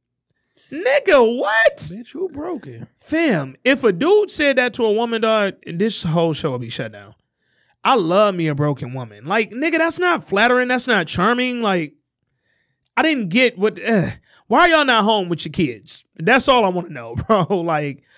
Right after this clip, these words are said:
Speaker 1: your, your fucking daughter's having panic attacks in the middle of the street, walk to the store.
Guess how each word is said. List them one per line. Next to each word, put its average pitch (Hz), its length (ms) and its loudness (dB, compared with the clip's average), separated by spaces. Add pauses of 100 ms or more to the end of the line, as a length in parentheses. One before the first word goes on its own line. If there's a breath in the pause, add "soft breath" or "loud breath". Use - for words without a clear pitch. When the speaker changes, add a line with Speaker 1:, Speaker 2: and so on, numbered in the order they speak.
(240 soft breath)
Speaker 1:
your, 165 340 -2
your 165 160 0
fucking 220 380 -2
daughter's 220 340 2
having 180 300 0
panic 208 300 0
attacks 190 420 -2
in 175 80 -2
the 165 40 -4
middle 180 220 2
of 165 40 0
the 160 60 -2
street, 180 280 -2
walk 160 240 -2
to 170 100 -4
the 151 80 -4
store. 156 460 -2